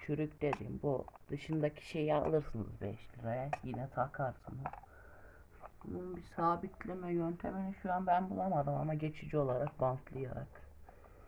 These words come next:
siyah bantlarla, elektrik bantı diye geçen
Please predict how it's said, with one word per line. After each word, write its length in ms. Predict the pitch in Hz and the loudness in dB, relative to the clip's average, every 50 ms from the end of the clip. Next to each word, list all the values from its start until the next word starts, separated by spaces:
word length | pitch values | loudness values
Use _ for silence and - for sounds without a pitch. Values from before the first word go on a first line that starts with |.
| - - - - - - - | -18 -16 -16 -16 -16 -16 -12
siyah 340 | - - 147 147 143 135 139 - - | -6 4 8 8 8 8 8 4 0
bantlarla, 800 | - 107 - - - - - 104 104 110 110 110 113 127 139 143 - - | 0 0 0 -2 -4 -2 0 0 0 0 0 -2 -2 -4 -4 -6 -6 -4
elektrik 680 | - 113 117 117 - - - - 110 110 - - - | -2 -2 -2 -4 -6 -8 -8 -6 -6 -6 -4 0 2
bantı 340 | 117 117 113 110 110 - - - - - | 2 4 4 2 0 -4 -8 -12 -10 -10
diye 220 | 117 113 117 117 117 - - - - 117 | -8 -8 -8 -8 -10 -12 -14 -12 -8 -8
geçen 360 | 117 113 - - - 120 | -6 -6 -6 -6 -6 -2